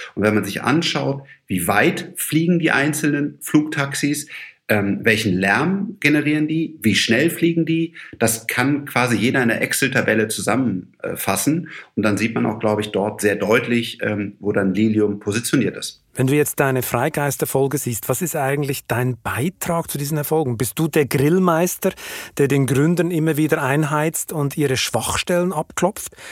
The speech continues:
Speaker 2: Weil ich hab so ein bisschen gehört von Gründern, wie es so ist, mit dir zu reden. Das kann sehr unangenehm sein, oder?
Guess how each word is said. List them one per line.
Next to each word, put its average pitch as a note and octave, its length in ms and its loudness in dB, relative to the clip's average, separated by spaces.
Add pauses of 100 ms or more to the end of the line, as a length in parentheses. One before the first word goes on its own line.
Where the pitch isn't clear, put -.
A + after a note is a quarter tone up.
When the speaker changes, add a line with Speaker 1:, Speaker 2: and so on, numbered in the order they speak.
(240)
Speaker 2:
Weil D3+ 100 4
ich G3 80 2
hab G#3 80 2
so G3 100 0
ein E3+ 40 2
bisschen E3+ 200 2
gehört E3+ 220 4
von F#3 140 2
Gründern, F3 340 2
wie E3+ 60 2
es - 100 -4
so E3+ 100 0
ist, F3+ 220 0
mit E3 180 -2
dir D#3+ 140 0
zu D3 120 0
reden. E3+ 220 0
Das E3+ 140 -2
kann E3 180 0
sehr E3+ 240 -2
unangenehm G#3 720 4
sein, A2 400 -2
oder? D3 280 -6